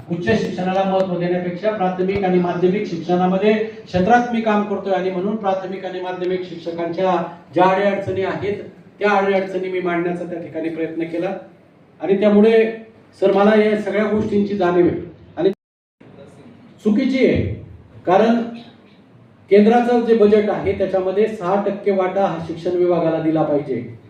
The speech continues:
परंतु आज मी जी माहिती काढली, ज्यावेळेस मला शिक्षण क्षेत्रावरती बोलायचं होतं,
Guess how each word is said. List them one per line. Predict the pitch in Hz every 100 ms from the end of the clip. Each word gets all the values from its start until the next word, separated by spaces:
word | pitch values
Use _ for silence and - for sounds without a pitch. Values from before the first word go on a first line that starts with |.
| - -
परंतु | 160 165 175
आज | 190 170 196 - - - 147
मी |
जी | 170 190
माहिती | 185 190 208
काढली, | 202 190 180
ज्यावेळेस | 165 175 170 175
मला | 185 170
शिक्षण | 160 175 170
क्षेत्रावरती | 165 160 165 170 175
बोलायचं | 170 175 170 175
होतं, | 147 135